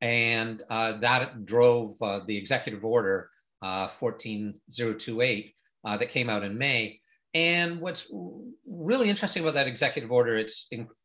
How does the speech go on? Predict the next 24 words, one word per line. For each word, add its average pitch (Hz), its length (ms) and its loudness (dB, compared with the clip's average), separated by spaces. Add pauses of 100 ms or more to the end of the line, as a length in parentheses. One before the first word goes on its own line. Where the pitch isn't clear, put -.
(160)
its - 400 -8
intention 120 960 0
is 110 120 -6
to 117 100 -8
improve 107 340 -6
the 107 80 -10
cybersecurity 101 880 -6
of, 82 60 -16 (500)
of 98 240 -4
the 98 80 -8
nation, 101 540 -2 (400)
um, 139 420 2 (260)
is 151 260 2
that 143 240 2 (480)
most 180 380 0
executive 156 420 -2
orders 135 260 0
are - 200 -4
pretty 175 420 0
tiny. 110 600 -2
They're, 113 200 2
like, 107 220 -2
two - 180 -6
pages. 110 580 -2